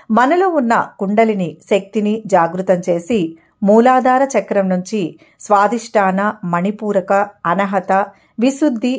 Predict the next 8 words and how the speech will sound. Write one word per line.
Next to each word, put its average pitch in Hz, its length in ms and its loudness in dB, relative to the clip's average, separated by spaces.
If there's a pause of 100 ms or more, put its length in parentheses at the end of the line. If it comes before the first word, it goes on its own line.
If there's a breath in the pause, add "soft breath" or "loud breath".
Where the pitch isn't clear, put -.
(260)
ఆజ్ఞా 214 300 0 (100)
చక్రాలను 202 640 0
దాటుకుంటూ 185 520 -2 (560 loud breath)
ఏడవదైన 277 560 0 (440 soft breath)
సహస్రార 311 600 0 (120)
చక్రంలో 214 480 0 (400 soft breath)
సహస్ర 302 480 0 (100)
కమలంలో 202 480 2